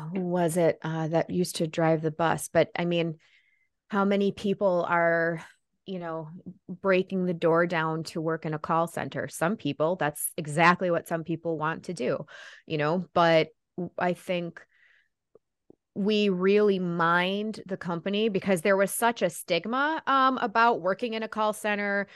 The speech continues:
You know, I mean, if you think about, you think of rows of people sitting in desks, on the phone, your bathroom t-, is timed, you know, it just seems very sterile and, um, not for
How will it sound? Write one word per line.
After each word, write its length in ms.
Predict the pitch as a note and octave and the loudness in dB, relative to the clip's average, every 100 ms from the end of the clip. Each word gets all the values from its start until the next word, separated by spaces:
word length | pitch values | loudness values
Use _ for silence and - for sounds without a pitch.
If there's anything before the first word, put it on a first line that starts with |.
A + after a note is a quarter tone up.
| - - | -18 -6
You 100 | G3 | -2
know, 60 | |
I 140 | G3 G#3+ | 0 0
mean, 220 | G#3+ G3+ | -2 -4
if 160 | G3 | -6
you 80 | G#3 | -8
think 260 | F3+ G3+ F#3+ | -6 -6 -2
about, 240 | F#3 E3+ | 0 2
you 80 | E3+ | 0
think 180 | F3 D#3 | -6 -12
of 120 | D3 _ _ - | -14 _ _ -6
rows 400 | F#3 G#3+ A3+ A3+ | 2 6 6 4
of 100 | A3 | -4
people 320 | F3+ D#3 - | -8 -8 -12
sitting 300 | - G3+ A3 | -10 -8 -8
in 100 | G#3+ | -6
desks, 400 | E3 - - - - | -6 -6 -12 -10 -2
on 200 | G3+ A3 | 0 0
the 80 | |
phone, 360 | A3 E3+ A#2+ G2+ | 0 -2 -2 -4
your 120 | C#3+ | 0
bathroom 460 | F3+ F#3+ A3 A#3+ A3+ | 6 6 6 0 -2
t-, 120 | - | -4
is 240 | - G#3+ G3 | -2 -2 -2
timed, 600 | - G3+ C3 B2 D3+ D#3+ | 0 2 2 -2 -10 -8
you 80 | F#3 | -4
know, 80 | |
it 120 | F3 E3+ | -4 -4
just 160 | F#3 | -4
seems 260 | G#3+ G#3 F#3+ | -4 -4 0
very 240 | G#3+ G#3+ | 2 2
sterile 680 | G3+ - G#3+ F3+ D#3 C#3+ C#3+ | 0 -4 2 4 4 0 -2
and, 320 | D3+ F3 E3+ - - - - | -2 -4 -8 -12 -20 -18 -4
um, 480 | F3 E3 D#3+ D#3 E3+ _ _ _ _ _ _ _ _ _ _ _ - | 0 0 -2 -4 -8 _ _ _ _ _ _ _ _ _ _ _ -10
not 280 | A3 G#3+ G#3 | 0 4 4
for 600 | - - G#3 G#3 F#3+ D3 | 2 0 4 6 4 0